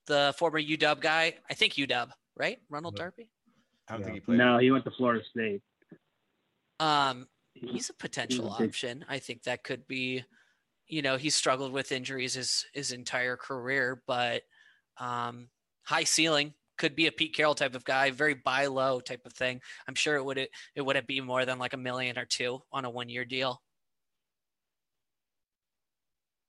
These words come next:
Speaker 4: And there's, there's a couple other names like him out there. Trey Waynes is a free agent.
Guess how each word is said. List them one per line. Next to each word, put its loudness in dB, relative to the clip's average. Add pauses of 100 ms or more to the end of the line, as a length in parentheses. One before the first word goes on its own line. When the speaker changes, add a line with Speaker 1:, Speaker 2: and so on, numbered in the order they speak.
(440)
Speaker 4:
And 2
there's, 6
there's 6
a 8
couple 8
other 6
names -2
like -12
him -10
out -6
there. -4
Trey 0
Waynes 0
is -8
a -8
free -2
agent. -2